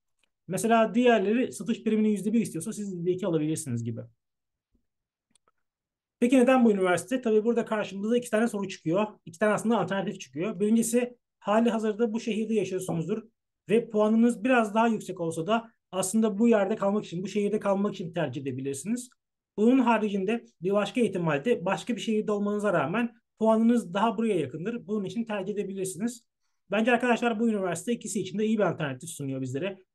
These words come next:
İkisi için de bence kabul edilebilir ve bizi geliştiren bir üniversite olacaktır diye düşünüyorum. Bir başka nokta, peki üniversitenin artıları ve eksileri neler? Bence artı olarak akademik kadro burada ön plana çıkıyor arkadaşlar. Bence iyi bir,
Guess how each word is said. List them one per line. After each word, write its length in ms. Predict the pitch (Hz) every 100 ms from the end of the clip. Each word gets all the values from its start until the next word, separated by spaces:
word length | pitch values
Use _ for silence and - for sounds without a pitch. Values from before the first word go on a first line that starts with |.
| -
İkisi 320 | 185 226 202
için 160 | 165 175
de 100 | 190
bence 220 | 190 185
kabul 240 | 185 190
edilebilir 500 | 185 165 175 160 202 - _ _ 165
ve 100 | 170
bizi 160 | 196
geliştiren 440 | 185 190 202 214 190
bir 60 |
üniversite 340 | 170 160 147 214
olacaktır 520 | 180 190 180 156 143
diye 140 | 208
düşünüyorum. 460 | 185 190 139 113 117 _ _ _ _ _ _ _ _ _ _ _ _ _ 214
Bir 60 |
başka 280 | 254 247 277
nokta, 360 | 254 240 277 269
peki 280 | 233 240
üniversitenin 540 | 214 233 247 247 240 240
artıları 560 | 185 196 - 240 254
ve 100 | 233
eksileri 360 | 180 170 180 156
neler? 340 | 143 202 226 - - -
Bence 300 | 208 254 254
artı 280 | 233 - 247
olarak 220 | 226 190
akademik 380 | 220 220 233 226
kadro 480 | 208 160 208 208 _ _ -
burada 240 | 214 214
ön 140 | 214 208
plana 220 | 208 208
çıkıyor 260 | - 202
arkadaşlar. 500 | 147 151 139 180 202 -
Bence 420 | 160 147 147 185 - - _
iyi 300 | - 214 220
bir, 260 | 160 120